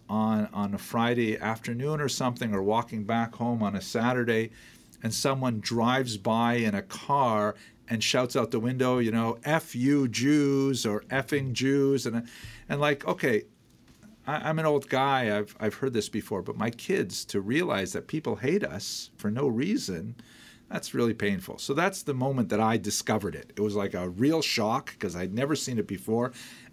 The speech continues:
And I was the only kid. I was totally alone in the high school. Wow, it was so, so hard on me. And, um, you know, I endured that for a while, and then eventually I moved back to Toronto.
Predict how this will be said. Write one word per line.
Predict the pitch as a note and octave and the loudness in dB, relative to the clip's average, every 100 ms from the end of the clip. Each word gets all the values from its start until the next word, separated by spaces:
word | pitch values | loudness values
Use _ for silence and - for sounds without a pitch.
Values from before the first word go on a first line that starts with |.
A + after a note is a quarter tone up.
| - | -2
And | A#2 | -2
I | B2 B2+ | 2 2
was | B2 | 2
the | C3 - | -2 -2
only | C#3 D3+ C3 | 0 0 0
kid. | - C3 | 2 0
I | F2+ | 0
was | E2+ | -6
totally | - C#3+ C#3+ C3 | -2 0 2 2
alone | A2 A#2 D3+ B2 | 2 2 0 0
in | |
the | G#2+ | -2
high | G#2 G#3 | -2 -2
school. | - - G2+ - - - - - - - - - - | -2 -2 -4 -6 -12 -20 -20 -20 -20 -20 -20 -20 -2
Wow, | B2 C3+ G2+ - - | 2 2 0 -6 -10
it | |
was | - A2+ | -4 -2
so, | - - - C3+ D3+ | -2 -2 0 2 0
so | - B2+ | 0 0
hard | A#2+ A#2 G#2+ | 2 2 2
on | F#2 | 0
me. | E2+ - - - - - - - - | -6 -12 -20 -20 -20 -20 -20 -20 -2
And, | B2 A#2+ A#2+ A2+ | 2 4 2 2
um, | A#2 A2+ G#2 G#2+ A#2 - | 2 2 0 -4 -10 -6
you | C#3 | -2
know, | C3+ A#2 | 2 4
I | |
endured | A#2+ A#2+ C#3 D#3 | 4 4 4 4
that | C3+ B2+ | 0 0
for | - | 0
a | B2 | 2
while, | A2 G#2 A#2 B2 | 4 4 4 2
and | A2+ | 0
then | A2 | 0
eventually | G#2+ B2 - A#2+ | 0 0 0 2
I | A2 | 2
moved | A2 A#2 G#2 | 2 -2 0
back | G#2+ G#2 - | -2 -2 -6
to | G2 | -6
Toronto. | - G2+ A2+ D3 C#3 G2+ G2 | -4 0 2 2 0 -2 -4